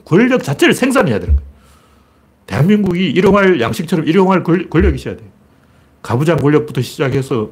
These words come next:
이 모든 국민이 동원된 상태에 있는 게 그게 권력이에요. 그럼 어떻게 하면 전 국민이 동원돼? 전쟁 나면 최고죠. 그 전쟁 나면 정치가 극단으로 치닫는 거예요. 그러니까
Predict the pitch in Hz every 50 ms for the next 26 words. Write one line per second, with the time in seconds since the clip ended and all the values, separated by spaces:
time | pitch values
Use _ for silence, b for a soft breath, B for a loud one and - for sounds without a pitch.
0 | - - 117 110 107 B B B B B B B - - _ _ _ _ _ _
1 | _ _ _ _ _ _ _ - - - - - - - - - - 123 107 131
2 | 170 180 196 196 190 185 - - - _ _ _ _ _ _ _ _ - - 151
3 | 165 180 180 185 180 - 123 139 180 190 202 196 190 202 190 180 - 185 165 151
4 | - 214 190 185 180 185 180 170 170 160 147 147 151 151 175 127 127 131 127 104
5 | 107 110 104 92 78 85 78 71 - - b b b b b b b b b b
6 | b _ _ _ _ - - 120 104 131 - - 165 143 123 117 98 - - -
7 | - - - 131 123 123 123 127 127 117 - 110 101 104 104 - - 131 127 156
8 | 143 131 135 127 - - - - 98 95 92 - b b b b _ - 117 -
9 | 135 147 180 170 170 175 151 131 - 127 131 131 - 165 139 - B B B B
10 | B B B B _ - - 131 131 180 156 147 131 107 82 78 113 101 92 95
11 | 92 98 98 92 82 - - _ _ _ _ _ _ _ _ _ _ _ _ -
12 | 113 - 104 - B